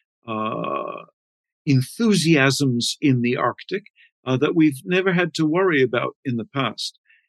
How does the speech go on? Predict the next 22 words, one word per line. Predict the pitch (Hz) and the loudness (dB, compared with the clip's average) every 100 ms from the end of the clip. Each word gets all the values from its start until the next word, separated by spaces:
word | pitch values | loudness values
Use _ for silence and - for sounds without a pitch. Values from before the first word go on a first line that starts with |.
| _ | _
And | 160 156 170 165 | 0 2 2 0
the | 175 | 2
Americans, | 180 180 214 226 214 190 170 - | 4 4 4 0 -2 -2 -4 -6
the | - 147 185 | -6 0 0
Americans, | 175 190 208 185 175 165 160 - - _ - | 2 0 0 -2 -2 0 -2 -4 -10 _ -4
regardless | 147 175 202 185 165 | 0 4 4 4 0
of | 151 127 | -2 -2
who | - 170 | 0 4
the | 139 | 4
administration | 131 127 135 123 147 135 - 139 | 4 2 0 0 0 0 0 -4
is | 117 117 | -4 -4
in | 110 | -4
Washington, | 123 156 - 127 - 117 - - - | -4 -4 -6 -8 -8 -12 -12 -20 -2
the | |
Americans | 147 160 190 202 170 | 2 2 2 -2 -2
are, | 170 170 - | 0 -2 -4
are, | - - | -8 -6
are | - 165 175 | -2 2 4
also | 190 175 147 | 2 0 -2
going | 135 127 | 0 0
to | 131 | -2
be, | 117 127 113 | -2 -2 -2